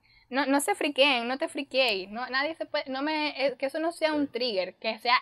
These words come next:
Speaker 1: "Ey, si yo fuera así de pana", algo que a mí sí me fri-, sí me, sí me triggerea, es que yo vaya,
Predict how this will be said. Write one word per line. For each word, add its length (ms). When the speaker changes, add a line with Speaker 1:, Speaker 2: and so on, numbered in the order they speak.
Speaker 1:
"Ey, 240
si 160
yo 160
fuera 400
así 220
de 140
pana", 220
algo 180
que 100
a 60
mí 160
sí 160
me 160
fri-, 280
sí 120
me, 280
sí 80
me 140
triggerea, 640
es 120
que 140
yo 140
vaya, 260